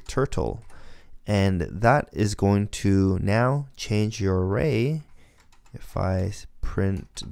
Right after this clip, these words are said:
D, oops, zero, I'm going to get turtle instead of dog 'cause I just changed it up here. The last thing I want to point out is that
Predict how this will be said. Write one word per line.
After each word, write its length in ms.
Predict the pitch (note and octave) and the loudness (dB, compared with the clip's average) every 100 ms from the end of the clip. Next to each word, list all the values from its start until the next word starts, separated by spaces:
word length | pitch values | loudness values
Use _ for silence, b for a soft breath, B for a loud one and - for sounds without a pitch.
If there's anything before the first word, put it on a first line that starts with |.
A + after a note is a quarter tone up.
| - | -8
D, 580 | F#2 F#2+ F#2+ F#2+ F#2+ G#2 - - - - _ _ - - | -4 -2 -2 -2 -4 -8 -14 -20 -20 -20 _ _ -16 -12
oops, 380 | - - - - G2 | -12 -14 -18 -14 -12
zero, 720 | G2+ A#2 G2 - E2+ C#3 D3 - - _ - - - - - - - _ _ - - - B B B B B | -6 0 2 2 0 -2 -6 -14 -20 _ -20 -20 -20 -20 -20 -20 -20 _ _ -20 -20 -16 B B B B B
I'm 120 | G#2+ | 4
going 180 | A2 A2 | 6 8
to 40 | G2+ | 6
get 220 | F#2+ - | 4 2
turtle 480 | - F2 A1 G#2 C3+ | -2 0 0 -4 -6
instead 300 | F#2+ - F#2+ | -6 -2 2
of 160 | F#2+ | 2
dog 380 | G2+ B2+ G2 - | 4 6 4 0
'cause 160 | - G#2 | 0 2
I 80 | G#2 | 2
just 340 | - G2+ - | 0 -4 -2
changed 400 | - G2+ G2 - | 0 2 2 2
it 140 | F#2+ - | 0 0
up 200 | F#2 - | -2 -2
here. 320 | - A#1+ - - - _ - - - - - - - - - - - - b b b b | -2 -4 -6 -14 -20 _ -20 -20 -20 -20 -20 -20 -18 -18 -18 -20 -20 -20 b b b b
The 120 | - | 0
last 260 | A#2+ C#3 - | 4 4 2
thing 140 | D3+ | 0
I 40 | D3 | 4
want 220 | A2+ A2+ | 6 4
to 40 | |
point 380 | A2 - G#2+ A2 | 4 2 2 6
out 300 | G#2 G#2 - - | 8 8 6 0
is 440 | F#2 G#2 G#2 G#2+ | 0 2 0 -2
that 640 | - G2 G2 F#2+ - - | 2 4 4 2 0 -8